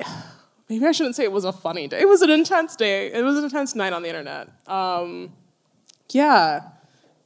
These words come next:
God, if anyone, I mean, and also any just, like, weird fandom thing that's happened, like, I don't know.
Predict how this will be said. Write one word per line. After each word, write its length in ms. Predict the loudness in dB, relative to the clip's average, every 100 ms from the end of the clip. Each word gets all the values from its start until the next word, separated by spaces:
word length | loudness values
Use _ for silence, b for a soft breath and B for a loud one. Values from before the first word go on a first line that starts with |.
| -14 -2
God, 140 | 0
if 180 | 0 -6
anyone, 340 | -8 -8 -8 -8
I 80 | -10
mean, 320 | -8 -10 -12 -18 b b b b _ _ _ _ -10
and 100 | -2
also 240 | 2 2 0
any 260 | -2 -4
just, 140 | -2 -4
like, 120 | -4
weird 460 | -6 -8 -8 -8 -10
fandom 560 | -10 -10 -10 -14 -16
thing 220 | -12 -10
that's 220 | -8 -8 -4
happened, 500 | -4 -4 -8 -10 -10
like, 420 | -10 -10 -14 -20 _ _ _ _ _ _ _ -10
I 180 | -8
don't 180 | -6 -8
know. 380 | -8 -8 -8